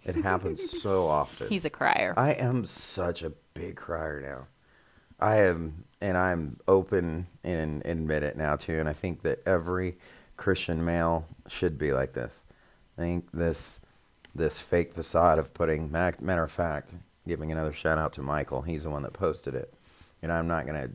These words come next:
Speaker 1: eh, I'm gonna paraphrase what it was, but it was basically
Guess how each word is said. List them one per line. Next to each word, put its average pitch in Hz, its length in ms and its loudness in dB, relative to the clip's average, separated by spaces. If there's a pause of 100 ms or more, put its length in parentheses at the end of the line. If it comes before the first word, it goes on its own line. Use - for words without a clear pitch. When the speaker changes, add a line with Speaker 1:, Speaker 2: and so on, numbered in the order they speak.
(140)
Speaker 1:
eh, 50 320 -10 (220)
I'm 78 200 -6
gonna 78 260 -4 (320)
paraphrase 71 680 0
what 78 160 2
it - 120 -4
was, 69 300 -2
but 78 140 -6
it 71 80 -2
was 69 120 -6
basically 85 800 2